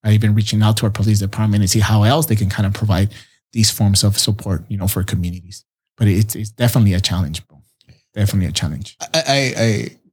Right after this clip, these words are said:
Speaker 2: I think, um, everything you, you said to us was inspiring, man. You opened our eyes, and, and I just like to extend the opportunity to you, man. It sounds like you'll see things in real time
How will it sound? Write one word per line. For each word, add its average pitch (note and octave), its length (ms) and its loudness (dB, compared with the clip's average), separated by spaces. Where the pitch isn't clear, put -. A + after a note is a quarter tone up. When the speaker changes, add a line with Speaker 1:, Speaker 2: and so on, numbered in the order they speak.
Speaker 2:
I C3 100 -20
think, C#3 300 -2
um, G2 340 0
everything B2 300 2
you, A#2+ 80 4
you A#2+ 60 0
said A#2+ 220 2
to A#2+ 120 4
us A#2+ 300 2
was G2 140 -4
inspiring, G#2 460 0
man. G#2+ 200 4
You G#2 80 2
opened G2+ 200 0
our F2 100 -2
eyes, G2+ 360 0
and, F2 260 -6
and G2 100 -6
I A2 60 2
just A#2+ 140 2
like G#2 160 0
to G#2 60 -4
extend G#2 300 -2
the G2 60 0
opportunity G2 420 -2
to F#2+ 60 -2
you, G#2 100 2
man. F#2+ 180 -2
It G#2 40 -2
sounds B2+ 260 2
like A2+ 200 4
you'll A#2+ 140 6
see A#2+ 200 2
things A#2 320 2
in F#2+ 100 0
real G#2+ 240 4
time G#2+ 520 0